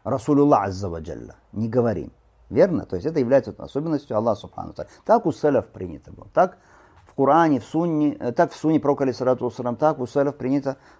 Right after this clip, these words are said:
это говорить в отношении Аллаха субхану ва тааля. Поэтому в этом вопросе нужно остановиться вот на том, на чём были предшественники, говорят они.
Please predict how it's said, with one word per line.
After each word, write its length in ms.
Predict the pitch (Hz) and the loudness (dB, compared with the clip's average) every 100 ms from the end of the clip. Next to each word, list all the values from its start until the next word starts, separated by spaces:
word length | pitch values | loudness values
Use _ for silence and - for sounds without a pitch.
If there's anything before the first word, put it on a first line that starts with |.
| - | -18
это 260 | - - | -10 -2
говорить 220 | 110 131 135 | 0 0 -2
в 60 | |
отношении 320 | 113 104 131 | -6 -4 0
Аллаха 240 | 117 117 107 | 2 2 -2
субхану 420 | 92 - 92 80 | -10 -6 -6 -6
ва 100 | 76 | -8
тааля. 340 | 78 53 - - - - | -8 -10 -10 -14 -16 -4
Поэтому 240 | 214 202 | -2 2
в 20 | |
этом 160 | 226 180 | 2 2
вопросе 480 | 151 202 220 220 - | 2 2 2 -2 -4
нужно 300 | 151 160 135 | -4 -2 -4
остановиться 500 | - 123 156 - 120 | -2 -6 -6 -4 -6
вот 180 | 135 | -4
на 80 | 113 | -6
том, 160 | 104 151 | -4 -4
на 80 | 101 | -2
чём 220 | 131 120 | -4 0
были 120 | 135 | -2
предшественники, 680 | 127 104 123 113 - 95 90 | -2 -6 0 0 -2 -10 -6
говорят 440 | 98 85 101 101 - | -4 -2 -2 -2 -8
они. 340 | 87 160 | -4 -4